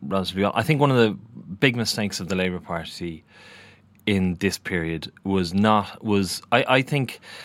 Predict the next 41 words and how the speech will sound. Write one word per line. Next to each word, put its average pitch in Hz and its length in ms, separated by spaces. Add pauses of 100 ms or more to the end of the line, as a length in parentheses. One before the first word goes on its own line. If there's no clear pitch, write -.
(380)
the 110 80
first 180 240
step 147 180
that 117 140
the 107 340
party 101 240
should 95 160
have 87 160
done 92 380
was 87 400
to - 180
emphasise 92 500
the 92 200
issue 87 320
of 87 240
Remain, 85 340
take 131 240
its - 80
position 95 380
as 82 120
Remain, 87 320
but 92 240
then 120 300
move 107 200
from 98 260
there 104 360
onto 95 360
an 87 80
economic 87 520
narrative 82 500
to 92 100
say 90 160
that 82 120
the 85 100
Tories 87 280
were 90 80
acting 87 300
recklessly 95 460
with 85 120
the 90 80
economy 92 540